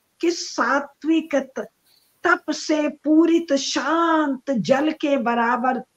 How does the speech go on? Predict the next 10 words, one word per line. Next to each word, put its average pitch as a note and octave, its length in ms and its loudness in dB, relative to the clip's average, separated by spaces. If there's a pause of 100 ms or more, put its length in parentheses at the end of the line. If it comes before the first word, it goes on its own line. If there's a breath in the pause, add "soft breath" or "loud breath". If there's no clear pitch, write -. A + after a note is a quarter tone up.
(100)
सामर्थ्यवान B3+ 1160 0
चित्त - 400 -8
में A#3 320 -4
ना F#4+ 180 -4
ज्ञान D#4+ 380 -2 (480)
प्रदीप्त F4 560 2
होगा, D#4+ 320 2
दिखेगा। C4+ 760 -4 (1800)
ये F#4+ 120 4
सब C5 220 -4